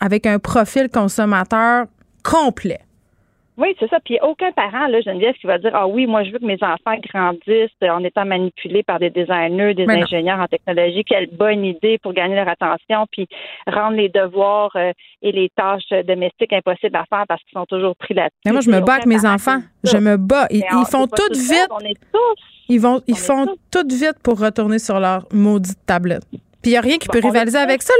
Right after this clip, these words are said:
Speaker 1: là. On, on peut même plus acheter, euh, de jouets et ça les intéresse plus.
Speaker 2: Oui, mais c'est ça qu'ils disent aussi, c'est qu'il y a une, il y a une cinquantaine d'hommes blancs âgés entre vingt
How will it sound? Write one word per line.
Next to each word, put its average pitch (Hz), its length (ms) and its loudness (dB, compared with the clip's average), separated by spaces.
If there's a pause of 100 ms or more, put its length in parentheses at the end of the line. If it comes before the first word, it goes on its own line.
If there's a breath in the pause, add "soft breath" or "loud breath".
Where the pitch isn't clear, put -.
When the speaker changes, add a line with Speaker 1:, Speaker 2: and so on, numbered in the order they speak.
(140)
Speaker 1:
là. 233 80 4
On, 214 160 4
on 233 60 2
peut 277 140 2
même 302 240 2
plus - 160 0
acheter, 262 540 2
euh, 226 40 2
de 214 160 4
jouets 254 340 4
et 233 60 4
ça 220 120 -2
les 202 160 0
intéresse 220 360 -2
plus. 294 180 -4 (960)
Speaker 2:
Oui, 240 60 2
mais 247 180 0
c'est 220 120 -8
ça 403 100 0
qu'ils 359 180 -2
disent 359 160 0
aussi, 359 300 -2
c'est 277 120 0
qu'il 269 200 0
y 262 60 0
a - 80 -2
une, 254 320 0
il 233 80 -4
y - 20 0
a 233 100 -2
une 240 140 0 (100)
cinquantaine 302 800 -2 (380)
d'hommes 202 540 -2 (260)
blancs 190 380 0 (580)
âgés 226 440 -2
entre 214 360 -4
vingt 214 240 -4